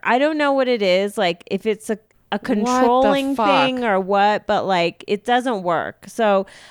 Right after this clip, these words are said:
Speaker 1: I, for Avni's sake, I don't
Speaker 2: And Luke's,
Speaker 1: want
Speaker 2: like,
Speaker 1: her.
Speaker 2: thirty-six, right?
Speaker 1: Forty-six?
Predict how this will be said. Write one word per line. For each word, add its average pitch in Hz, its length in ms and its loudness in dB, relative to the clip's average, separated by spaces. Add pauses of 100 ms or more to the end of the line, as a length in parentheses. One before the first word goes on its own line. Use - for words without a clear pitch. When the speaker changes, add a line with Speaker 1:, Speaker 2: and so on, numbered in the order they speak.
(120)
Speaker 1:
I, 269 240 2
for 311 200 0
Avni's 277 520 0
sake, 440 420 0
I 285 140 2
don't 277 240 2
Speaker 2:
And 330 100 4
Luke's, 466 220 6
Speaker 1:
want 440 140 2
Speaker 2:
like, - 100 0
Speaker 1:
her. - 80 -2
Speaker 2:
thirty-six, 294 880 0
right? 208 340 2
Speaker 1:
Forty-six? 494 1120 2